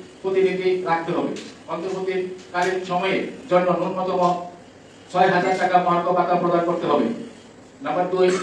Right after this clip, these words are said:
যে সকল কর্মচারী নিজ গ্রেড বেতন বৃদ্ধি শেষ ধাপে পৌঁছে গেছে, তাদের বাৎসরিক বেতন বৃদ্ধি নিয়মিত করতে হবে।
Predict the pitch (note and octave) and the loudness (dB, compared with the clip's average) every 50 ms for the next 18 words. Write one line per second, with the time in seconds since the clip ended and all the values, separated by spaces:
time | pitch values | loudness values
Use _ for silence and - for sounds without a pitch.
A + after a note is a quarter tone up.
0 | - - - - - - - E3+ F3 F3+ F#3 F#3 F#3+ F#3+ F#3+ F#3+ F#3+ F#3+ F#3 F#3 | -4 -8 -12 -16 -18 -16 -10 -6 -4 -4 -2 -2 -2 0 0 0 2 0 0 0
1 | F3+ F#3+ F#3 F3+ F#3 F#3 F3+ - E3+ E3+ F#3 F#3 - - E3+ F#3+ F#3+ - - - | -2 -2 -2 -2 0 0 -2 -2 -4 -6 -4 -6 -4 -4 -2 -2 -2 -2 -2 -4
2 | - - - E3 E3 E3+ F3+ F3+ F3+ F3+ F3+ F3+ F#3 F3+ F3 F3 F3+ F3+ F3+ F3+ | -8 -10 -8 -8 -6 -6 -6 -6 -6 -6 -6 -4 -2 -2 -2 -2 0 -2 -2 -2
3 | F3+ F3 F3+ F3+ F3+ F3+ F3+ F3+ F#3 F#3 F3+ F3+ F3+ F3 F3+ F3 - F#3 F3+ F3+ | 0 0 0 0 0 -2 -2 -2 -2 -4 -4 -4 -4 -6 -6 -6 -6 -4 -4 -4
4 | F3+ - - - - - E3 F3 F3 F#3+ F#3+ F#3 F3 F3 F3+ F3+ F#3+ G3 F#3+ F#3+ | -4 -6 -10 -16 -12 -6 -4 -2 0 0 0 0 -2 -2 -4 -4 -4 -4 -2 -2
5 | F#3 F3+ F3+ F#3 F#3 F#3 F#3 F3+ F#3 F#3 F#3 F#3 F#3 F#3 F3+ F3+ - - - - | -2 -2 -2 -2 -2 -4 -4 -4 -4 -4 -4 -2 -2 -2 -2 -2 -4 -8 -12 -14
6 | - - - F3+ F#3+ F#3+ G3 G3 G3 F#3+ F3+ - - - - F3+ - - F#3 - | -16 -14 -8 -4 -2 -2 0 0 -2 -2 -2 -2 -2 -2 -2 -4 -2 -2 -2 -2
7 | - - - | 0 0 -2